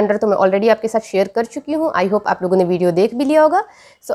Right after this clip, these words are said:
आज का हमारा फर्स्ट गिफ्ट आइडिया, जो कि मेरे लिए बहुत ज़्यादा स्पेशल है, मेरे दिल के बहुत करीब है, वो है ये कस्टमाइज्ड बॉटल। ये बॉटल मैंने समी के लिए कस्टमाइज करवाया था। जिन लोगों को नहीं पता, समी मेरा नेफ्यू है, मेरे भैया भाभी का बेटा,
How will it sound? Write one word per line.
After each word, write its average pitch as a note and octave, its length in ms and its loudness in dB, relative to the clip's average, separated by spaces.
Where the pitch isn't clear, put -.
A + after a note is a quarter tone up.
आज A#3+ 160 2
का D#4 80 0
हमारा C#4 220 2
फर्स्ट A3+ 340 0
गिफ्ट A3+ 260 -6
आइडिया, G3 300 2
जो G3 140 -4
कि G#3+ 120 -8
मेरे G3+ 160 0
लिए G3+ 100 0
बहुत F#3+ 280 2
ज़्यादा C#4 240 4
स्पेशल F#3+ 400 -2
है, G#3 120 2
मेरे F#3+ 240 0
दिल F#3 180 -2
के G3+ 100 -4
बहुत F#3+ 440 0
करीब E3+ 300 -2
है, C4 160 -2
वो F#3 180 -4
है G#3 140 0
ये D3+ 240 -2
कस्टमाइज्ड G3+ 540 4
बॉटल। A#3 360 2
ये B3+ 100 6
बॉटल C#4 260 6
मैंने C#4 200 4
समी A#3 300 4
के C#4 100 2
लिए C4+ 100 4
कस्टमाइज G3 460 2
करवाया F3+ 340 2
था। B3+ 200 -4
जिन A3 240 -2
लोगों B3 140 0
को C#4 160 0
नहीं G#3 220 2
पता, C#4 260 -2
समी A3 320 0
मेरा A#3+ 220 2
नेफ्यू G3 360 0
है, D4+ 160 0
मेरे A3 140 2
भैया F3+ 260 2
भाभी F#3+ 220 0
का G3+ 120 4
बेटा, E3+ 340 -2